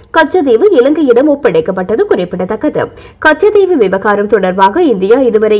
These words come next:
எந்தவிதமான அதிகாரப்பூர்வ தகவலையும் இலங்கைக்கு அனுப்பவில்லை. தவிரவும் கச்சத்தீவை திரும்ப தர வேண்டும் என்ற கோரிக்கை இந்தியாவிடமிருந்து இதுவரை எழவில்லை. ஒருவேளை கச்சத்தீவு தொடர்பாக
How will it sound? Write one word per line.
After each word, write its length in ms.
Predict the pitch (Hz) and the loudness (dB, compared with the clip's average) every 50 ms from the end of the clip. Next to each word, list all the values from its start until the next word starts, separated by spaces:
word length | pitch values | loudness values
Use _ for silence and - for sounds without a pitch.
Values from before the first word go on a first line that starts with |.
| 208 214 | 2 2
எந்தவிதமான 560 | 240 285 349 302 302 277 269 254 262 254 269 349 311 | 2 0 0 -2 -2 -2 -2 0 0 0 0 0 0
அதிகாரப்பூர்வ 640 | 214 185 196 202 226 220 214 220 214 214 220 214 214 220 214 | -2 -2 -4 -4 -2 -2 -2 -2 0 0 0 0 0 0 -2
தகவலையும் 540 | 240 240 277 285 302 285 262 226 269 302 339 | -2 -2 0 0 0 0 0 0 0 0 0
இலங்கைக்கு 380 | 247 233 262 269 285 269 - 285 277 262 | 0 0 0 0 -2 -2 0 0 0 2
அனுப்பவில்லை. 500 | 269 311 302 339 269 185 165 165 165 - 190 226 | 0 0 0 0 0 0 0 0 -2 -2 -2 -2
தவிரவும் 480 | 202 190 208 254 294 233 185 165 214 330 415 - - - - - - - | 0 0 0 0 0 -2 -2 -2 -2 -2 -2 -4 -10 -20 -20 -12 -2 0
கச்சத்தீவை 600 | 330 311 277 - 381 381 359 349 330 269 277 277 311 403 415 - - - | 0 0 2 0 -2 0 0 0 0 0 0 2 2 0 -2 -2 -4 -6
திரும்ப 380 | 247 254 277 294 294 285 285 285 285 | -4 -2 0 0 2 0 0 -2 -2
தர 200 | 285 277 302 349 302 220 | -2 -2 -2 -2 -2 -2
வேண்டும் 280 | 185 190 185 208 208 220 | -2 -2 -2 -2 -2 -2
என்ற 120 | 220 233 240 240 254 | -2 -2 -2 2 4
கோரிக்கை 360 | 247 233 220 226 226 285 370 349 262 | 4 4 4 2 0 -2 -2 -4 -4
இந்தியாவிடமிருந்து 760 | 208 208 208 214 208 202 208 202 202 196 202 196 202 208 330 349 302 | -4 -2 -2 -2 -2 -2 -2 -4 -2 -2 -2 -4 -4 -4 -4 -4 -2
இதுவரை 340 | 254 262 294 285 233 208 247 302 185 | -2 -2 0 0 2 2 2 0 0
எழவில்லை. 380 | 160 151 165 202 220 247 220 - - - - - - - - 302 | -2 -2 -2 -2 0 0 -2 -4 -6 -14 -20 -20 -20 -2 0 2
ஒருவேளை 400 | 330 370 339 349 330 302 285 403 440 - | 2 2 2 0 0 2 2 2 2 2
கச்சத்தீவு 480 | - - - 349 339 339 339 294 311 285 - | 0 0 0 -2 -2 0 0 0 0 0 0
தொடர்பாக 480 | - 269 269 247 262 247 240 - 392 | 0 0 0 2 2 0 2 2 0